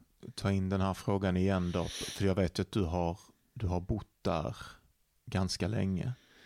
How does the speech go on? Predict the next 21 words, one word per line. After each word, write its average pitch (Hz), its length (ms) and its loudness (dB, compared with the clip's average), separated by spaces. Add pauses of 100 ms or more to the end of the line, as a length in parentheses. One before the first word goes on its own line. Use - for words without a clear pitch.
(500)
Eh, 85 1000 4 (280)
och 87 140 -2
du 101 100 2
har 87 240 2
ju 87 120 2
bevisligen 87 720 0
en 90 60 -2
stark - 640 -6 (920)
kärlek 92 600 0
till - 100 -6
den 90 160 -2
stan, - 320 -4
och - 60 -4
du 95 100 0
säger 95 320 -2
där 92 220 -2
att - 120 -10
du, 117 180 -4 (220)
du 98 80 -2
skriver 92 720 -2
alltid - 580 -6